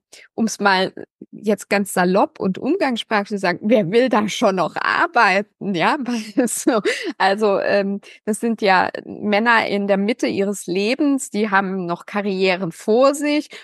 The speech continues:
und wer, wer will sich das schon antun?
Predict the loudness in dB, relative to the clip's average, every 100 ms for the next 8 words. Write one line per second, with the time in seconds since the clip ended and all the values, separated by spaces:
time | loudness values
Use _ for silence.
0 | -10 -6 -6 -6 -14 _ 0 2 2 0
1 | 0 2 0 0 -4 -2 -2 -2 -2 0
2 | 0 0 -4 -4 -2 0 0 -2